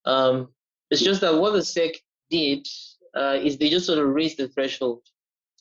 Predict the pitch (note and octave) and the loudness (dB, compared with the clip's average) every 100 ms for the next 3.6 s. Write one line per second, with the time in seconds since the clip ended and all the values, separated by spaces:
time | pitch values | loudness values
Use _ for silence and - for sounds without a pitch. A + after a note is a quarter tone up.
0 | - C3 C3+ C3 D#3+ D3+ C#3+ D3+ D3 C3+ | -6 -2 -2 -2 -2 -2 -2 -2 -2 -4
1 | C3+ C3+ C#3 C#3+ C3+ B2+ B2+ C3 C#3 D#3 | -4 -4 -2 0 0 0 -2 -2 0 -2
2 | - C#3+ C#3+ C#3 C3 B2+ C#3 D3+ C#3 B2+ | -2 -4 -4 -6 -10 -2 0 2 2 2
3 | C3 B2+ - B2 A#2+ A#2 | 2 -2 0 -2 -2 -8